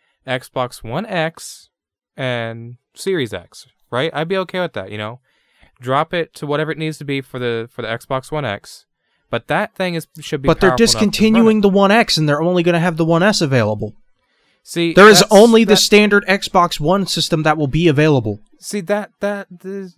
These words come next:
Speaker 1: ah, man, that,
Speaker 2: In
Speaker 1: that's
Speaker 2: fact, it's not even that they're
Speaker 1: weird.
Speaker 2: discontinuing the One X.
Speaker 1: <clears throat>
Speaker 2: They've already discontinued it.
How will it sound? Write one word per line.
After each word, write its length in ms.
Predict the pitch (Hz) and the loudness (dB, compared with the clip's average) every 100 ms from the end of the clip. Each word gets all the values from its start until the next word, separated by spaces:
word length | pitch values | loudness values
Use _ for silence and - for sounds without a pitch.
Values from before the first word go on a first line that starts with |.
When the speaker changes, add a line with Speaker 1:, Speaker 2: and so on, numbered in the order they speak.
| 170 | -14
Speaker 1:
ah, 420 | 175 170 156 139 120 | -10 -10 -10 -12 -12
man, 340 | 131 131 120 | -10 -10 -10
that, 220 | 120 131 | -10 -2
Speaker 2:
In 80 | 208 | -2
Speaker 1:
that's 80 | 147 | 4
Speaker 2:
fact, 300 | 226 220 - _ - | 2 2 -6 _ -6
it's 200 | 208 202 | -4 0
not 200 | 226 247 | 0 0
even 160 | 226 | 0
that 100 | 226 | -2
they're 120 | 160 127 | -2 0
Speaker 1:
weird. 80 | |
Speaker 2:
discontinuing 840 | 151 151 226 208 220 214 226 220 220 | 0 0 0 0 0 -2 -4 -4 -4
the 60 | |
One 180 | 220 233 | -4 -2
X. 320 | 233 339 175 151 | -2 -4 -6 0
Speaker 1:
<clears throat> 0 | |
Speaker 2:
They've 200 | 170 185 | 0 2
already 440 | 180 220 196 175 | 0 2 2 0
discontinued 720 | 131 156 151 131 147 127 104 | 2 0 0 -2 0 0 -4
it. 140 | - | -8